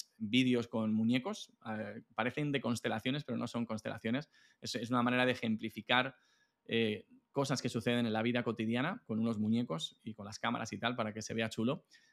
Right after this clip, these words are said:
Así que si no me sigues, vete a TikTok en arroba oyenacho y sígueme, que te van a encantar esos vídeos. Y, mm, y nada más, no me enrollo con esto, déjame ver las preguntas, que por aquí las prácticas ya te lo he dicho, cómo las descubrí también, ta, ta, ta,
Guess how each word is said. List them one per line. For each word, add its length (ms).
Así 220
que 80
si 120
no 100
me 100
sigues, 280
vete 220
a 120
TikTok 560
en 140
arroba 300
oyenacho 420
y 40
sígueme, 260
que 100
te 60
van 120
a 20
encantar 320
esos 200
vídeos. 340
Y, 520
mm, 520
y 100
nada 220
más, 200
no 120
me 80
enrollo 260
con 100
esto, 240
déjame 300
ver 140
las 160
preguntas, 540
que 580
por 100
aquí 320
las 160
prácticas 520
ya 140
te 80
lo 120
he 20
dicho, 420
cómo 140
las 160
descubrí 420
también, 720
ta, 140
ta, 160
ta, 500